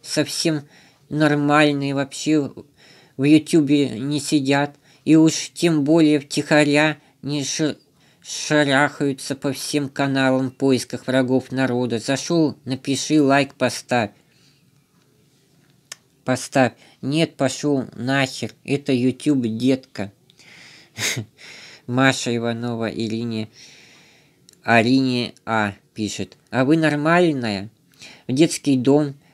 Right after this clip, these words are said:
три пряника и горстку конфет. Да, Машенька,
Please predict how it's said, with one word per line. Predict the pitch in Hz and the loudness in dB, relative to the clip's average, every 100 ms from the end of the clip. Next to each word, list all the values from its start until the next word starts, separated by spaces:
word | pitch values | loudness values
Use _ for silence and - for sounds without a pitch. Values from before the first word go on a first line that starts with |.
| _ - | _ -2
три | 143 147 | 0 0
пряника | 151 143 160 151 135 - 127 | 2 4 4 2 -4 -8 -8
и | - 139 | -4 -2
горстку | 147 156 - - 135 | 0 0 -4 -8 -8
конфет. | - 135 131 - 147 151 _ _ _ _ _ - | -4 -4 -4 -4 -2 -2 _ _ _ _ _ -12
Да, | 104 110 113 | -8 -6 -6
Машенька, | 120 117 - 113 113 - 101 | -8 -8 -10 -16 -18 -16 -16